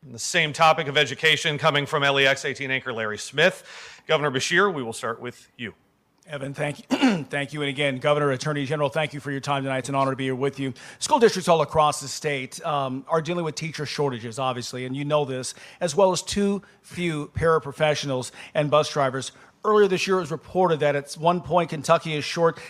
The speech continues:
Speaker 2: some fifteen hundred to two thousand teachers on any given day. Kentucky's education commissioner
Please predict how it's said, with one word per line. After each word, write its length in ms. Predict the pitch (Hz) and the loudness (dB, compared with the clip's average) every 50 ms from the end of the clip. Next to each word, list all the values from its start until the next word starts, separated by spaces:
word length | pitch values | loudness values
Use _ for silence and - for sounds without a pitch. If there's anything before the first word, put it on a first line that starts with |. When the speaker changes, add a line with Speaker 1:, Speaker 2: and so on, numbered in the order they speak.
| - | -8
Speaker 2:
some 240 | - - 185 165 151 | -2 0 0 0 0
fifteen 400 | - - 208 208 208 - 190 190 | 0 0 0 0 0 -2 -2 -2
hundred 440 | 156 123 160 175 175 190 196 190 196 - - _ - | 0 2 0 0 2 0 -4 -4 -4 -18 -20 _ -12
to 100 | - 143 | -12 -10
two 220 | - - - 185 | -8 -6 -6 -4
thousand 460 | - 175 165 170 175 175 143 151 139 - | 2 4 4 6 4 4 0 -4 -6 -6
teachers 560 | - 165 175 170 - 185 196 214 202 - - - - - - | -6 -6 -6 -8 -6 -6 -6 -6 -6 -10 -10 -14 -12 -4 -2
on 100 | 156 165 | 0 2
any 180 | 160 170 180 170 | 2 2 2 0
given 320 | 143 160 170 151 156 147 | 2 0 0 2 2 2
day. 400 | 143 147 151 156 175 190 185 - - - - - _ | 4 4 4 4 2 0 -6 -10 -14 -20 -20 -18 _
Kentucky's 640 | - 190 185 - - - 226 226 - 262 247 220 - - | -4 -4 -4 -2 0 0 0 0 0 -2 -4 -4 0 0
education 540 | 190 175 185 170 - 185 190 190 185 190 | 0 0 0 -2 0 0 2 2 0 -2
commissioner 480 | 165 - 165 175 156 - - 180 180 | -4 -2 -2 -2 -2 0 0 0 0